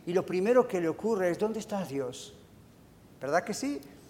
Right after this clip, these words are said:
Cada vez que usted piense, "Señor, ¿dónde estás? ¿Por qué permitiste esto?". Acá tiene un pasaje donde Dios le dice cómo, dónde está. Él le dice, "Yo no estoy ignorando lo que te pasa. Yo sé exactamente lo que estás sintiendo. Yo sé exactamente lo que vas a sentir cuando te pase otra cosa peor mañana.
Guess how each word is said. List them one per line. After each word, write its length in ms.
Cada 220
vez 140
que 100
usted 180
piense, 320
"Señor, 320
¿dónde 220
estás? 300
¿Por 180
qué 100
permitiste 640
esto?". 280
Acá 240
tiene 200
un 80
pasaje 440
donde 200
Dios 160
le 120
dice 280
cómo, 200
dónde 260
está. 240
Él 100
le 100
dice, 300
"Yo 140
no 80
estoy 240
ignorando 420
lo 100
que 100
te 140
pasa. 380
Yo 100
sé 120
exactamente 640
lo 100
que 60
estás 220
sintiendo. 580
Yo 100
sé 100
exactamente 520
lo 100
que 80
vas 140
a 140
sentir 240
cuando 180
te 80
pase 220
otra 160
cosa 280
peor 180
mañana. 500